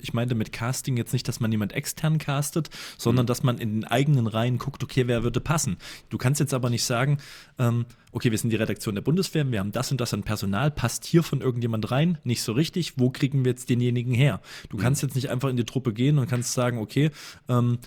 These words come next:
Speaker 1: Feldjägerbataillon X Y oder irgendein Grenadierbataillon, ähm, wer würde da eventuell passen?" Ich meine, die haben ja auch ihre Stellen,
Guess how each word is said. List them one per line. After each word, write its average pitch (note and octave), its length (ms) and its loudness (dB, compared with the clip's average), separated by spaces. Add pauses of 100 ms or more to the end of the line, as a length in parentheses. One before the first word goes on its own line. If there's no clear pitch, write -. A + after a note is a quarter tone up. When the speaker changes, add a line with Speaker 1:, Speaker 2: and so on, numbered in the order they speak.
(440)
Speaker 1:
Feldjägerbataillon B2+ 920 4
X - 180 -6
Y D3+ 540 4
oder A#2 500 2
irgendein G#2+ 840 -2
Grenadierbataillon, C#3+ 1000 2
ähm, A#2+ 300 -4
wer A2 280 0
würde A#2 180 2
da G2 140 0
eventuell G#2 400 0
passen?" C3+ 460 0
Ich - 140 -6
meine, B2 140 0
die B2 120 0
haben B2+ 140 2
ja - 100 -4
auch - 160 -2
ihre A#2+ 220 -2
Stellen, A#2+ 420 2